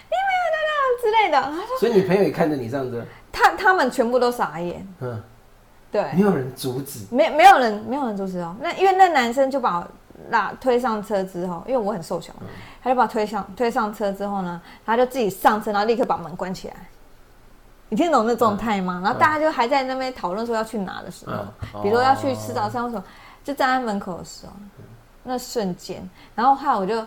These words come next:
Speaker 1: 立刻打电话给我朋友，然后我朋友说，“你在哪里？”然后我说，“我在火车站。”然后就开始臭骂他们一顿。<laughs>
Speaker 2: 很扯欸。
Speaker 1: 很扯，这还好，我就是，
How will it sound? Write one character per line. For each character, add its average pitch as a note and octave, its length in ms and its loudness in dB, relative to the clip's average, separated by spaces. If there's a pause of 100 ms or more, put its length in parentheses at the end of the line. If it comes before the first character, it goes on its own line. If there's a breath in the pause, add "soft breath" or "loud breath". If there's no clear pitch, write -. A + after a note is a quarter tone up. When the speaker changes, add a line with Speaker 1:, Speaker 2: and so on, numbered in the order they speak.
(320 loud breath)
Speaker 1:
立 B3 120 0
刻 C4+ 80 2
打 G3 80 0
电 G3 40 0
话 G#3+ 60 -2
给 G3+ 100 -6
我 E3+ 80 -4
朋 F3 180 -10
友， F3 100 -12 (100)
然 F#3 100 -6
后 G3+ 100 0
我 G3 60 -2
朋 A#3+ 140 -10
友 D4+ 60 -12
说 F#4+ 80 -10
，“你 C5+ 60 -6 (100)
在 D#5 60 2
哪 C5 280 -4
里？” F#4+ 60 -4
然 G4+ 80 -4
后 F4 60 -4
我 D4 40 -8
说 D4 160 -8
，“我 A3 100 -14
在 F#3+ 100 -8
火 - 180 -16
车 - 140 -18
站。” - 140 -16 (280 loud breath)
然 G3 80 4
后 G#3+ 60 2
就 A3+ 100 2
开 A#3 140 0
始 G3 60 -2
臭 A3+ 200 -4
骂 G#3+ 180 0
他 G#3+ 80 -2
们 F#3+ 160 -6
一 F#3 40 -10
顿。 - 160 4
<laughs> - 1700 -10
Speaker 2:
很 D3+ 260 -10
扯 B2+ 560 -2
欸。 C#3 420 2
Speaker 1:
很 B3+ 260 4
扯， B3 480 4
这 G4 120 2
还 F#4+ 280 6
好， D4 80 8
我 G#3+ 160 4
就 C4+ 180 -2
是， C#4 300 2